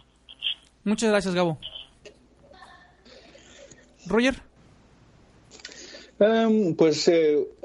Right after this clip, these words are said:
Speaker 2: igualmente sí agradecer, nada más ahí, pues, eh, yo pienso que en el de Buffalo sí espero ver qué tanto la defensiva puede detener a los quarterbacks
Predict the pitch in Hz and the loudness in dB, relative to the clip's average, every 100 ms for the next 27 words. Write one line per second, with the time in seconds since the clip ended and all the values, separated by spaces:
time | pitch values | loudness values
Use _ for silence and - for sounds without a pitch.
0 | 147 139 160 180 170 - 180 180 139 175 | -2 2 2 0 -2 0 2 2 2 0
1 | 185 180 175 170 170 175 175 160 135 135 | 0 0 -2 -2 0 0 0 0 -2 -6
2 | - 131 98 - - 127 120 - 135 127 | -12 -10 -8 -8 -2 -2 -4 -4 -2 0
3 | 120 131 139 135 160 156 151 135 127 127 | 0 0 0 0 -2 0 0 2 2 0
4 | 135 156 143 139 135 143 147 127 101 - | 0 0 0 0 0 2 4 2 -2 -6
5 | _ - - 139 135 151 147 147 156 131 | _ -20 -8 -2 0 2 2 2 2 2
6 | 120 120 135 139 147 143 143 123 117 - | 0 -2 -2 -2 0 0 0 -2 -4 -4
7 | 127 143 131 - 127 - 131 131 135 131 | -4 -4 -6 -14 -16 -8 -4 0 0 -2
8 | - | -8